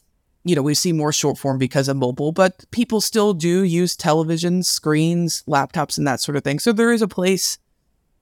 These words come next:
for long form video content too, but I just think you, when you're creating content that's visual,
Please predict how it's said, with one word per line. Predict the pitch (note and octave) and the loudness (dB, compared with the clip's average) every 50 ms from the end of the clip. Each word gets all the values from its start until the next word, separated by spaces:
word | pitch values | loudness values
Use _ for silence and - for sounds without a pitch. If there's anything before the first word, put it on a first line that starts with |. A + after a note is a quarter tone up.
| _ _ | _ _
for | - F3 D#3+ C#3+ C#3 C3 | -2 2 2 4 4 2
long | C3+ D#3+ F#3 G3+ G#3 G#3+ | 0 2 2 2 2 2
form | G3 - F#3 D3+ C#3 | 0 0 0 0 2
video | C#3+ C3 C3 C3 A#2+ | 2 2 4 2 2
content | A#2+ - - B2 A#2+ C3 - C3 G#2+ - | 0 -2 -2 -4 -4 -2 -4 -4 -4 -2
too, | - F#3 E3 C#3 | 0 0 2 2
but | C#3 C3 | 4 2
I | B2+ B2+ | 2 2
just | B2+ C3 - - | 2 0 -2 -2
think | D3+ C3+ C3 C#3 | -2 -2 0 2
you, | C3+ B2+ B2+ B2+ A#2+ - _ _ _ _ _ _ _ _ _ _ _ _ _ _ | 2 4 4 2 0 -2 _ _ _ _ _ _ _ _ _ _ _ _ _ _
when | F#3+ F3 E3 D#3+ | 2 2 4 4
you're | D3+ D#3+ D#3+ D#3 | 4 4 2 0
creating | - - E3 D#3 D3 C#3+ C#3+ C#3 C3 C3 | 0 0 2 2 4 4 4 2 0 -2
content | - - C#3 C#3 C#3 - - C3+ B2 A#2+ A#2 - - - - _ _ _ _ _ - | -2 -2 0 0 0 0 0 0 0 0 -2 -4 -8 -10 -12 _ _ _ _ _ -4
that's | D3+ C#3 C3+ - | -2 -2 -2 0
visual, | D3 E3 E3 D3 D#3 D3 C3+ C3 C3 C3+ D3+ D3+ _ | 2 2 4 4 2 0 0 0 0 0 -2 -2 _